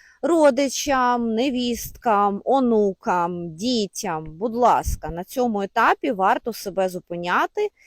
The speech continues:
і все ж таки приймати рішення з холодною головою. Тому що в означеній ситуації, на жаль,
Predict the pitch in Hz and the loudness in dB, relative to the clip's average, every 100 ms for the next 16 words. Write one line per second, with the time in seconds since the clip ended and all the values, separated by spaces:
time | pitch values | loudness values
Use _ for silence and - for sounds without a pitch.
0 | - _ 233 214 247 247 277 - 311 349 | -20 _ -10 -4 2 2 0 -6 -6 -4
1 | 330 - 196 214 185 160 160 156 196 277 | -6 -2 -2 0 0 -2 -4 -4 -4 -2
2 | 349 359 370 370 - _ - - _ _ | -2 0 0 -2 -6 _ -14 -14 _ _
3 | _ - - 196 170 156 156 175 175 190 | _ -18 -8 -6 -4 -6 -6 -8 -6 -4
4 | 208 240 262 175 - _ - 220 247 - | -2 -2 -2 -2 -4 _ -6 -2 -2 -2
5 | 220 208 226 349 - 370 339 - - 240 | -2 -2 -2 -2 -2 -4 -4 -6 -6 -4
6 | 165 156 - - 226 202 277 277 220 220 | -4 -4 -8 -8 -4 0 2 0 0 -2
7 | 165 170 | -2 -2